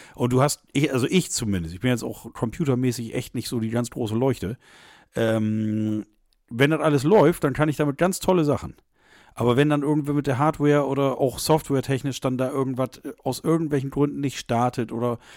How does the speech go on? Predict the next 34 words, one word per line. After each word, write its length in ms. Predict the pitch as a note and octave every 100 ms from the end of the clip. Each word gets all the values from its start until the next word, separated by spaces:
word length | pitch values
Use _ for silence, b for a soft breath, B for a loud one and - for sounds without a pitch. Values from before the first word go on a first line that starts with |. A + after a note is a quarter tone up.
| B -
nicht 160 | C3
erkannt 460 | C#3 - B2 A#2 A2+
wird 140 | A2
und, 200 | D#3 D#3
und, 80 | C#3+
und, 160 | A#2+ B2 b b _
ich 280 | A2 - A#2
habe 440 | A#2+ B2+ C3 B2+ -
da 320 | G2 F#2+ G2 - _ _ _
keinen 300 | - G2 F2
Nerv 320 | G#2+ B2+ -
zu 340 | - F3 G#3 _
und 160 | - G#2+
ich 160 | G#2+
habe 100 | A2+
da 60 | -
auch 100 | G#2+
keine 320 | - A2+ -
Ahnung 300 | G2 F#2 D#2
von. 240 | - D2 - B B B B B
Und, 260 | B2 A#2+ B2
äh, 500 | C3 B2 A#2 A#2+ A2+
das 420 | A#2+ B2 C3 D#3+
ist 120 | G3+ F3
halt 180 | F3+
so 140 | - E3
das 160 | D3+
Ding, 220 | - D#3 D3+
wo 120 | D#3
ich 60 |
dann 120 | C#3+ D3
immer 140 | C#3+
sage, 140 | D3
„Oh, 280 | C#3+ D3 C#3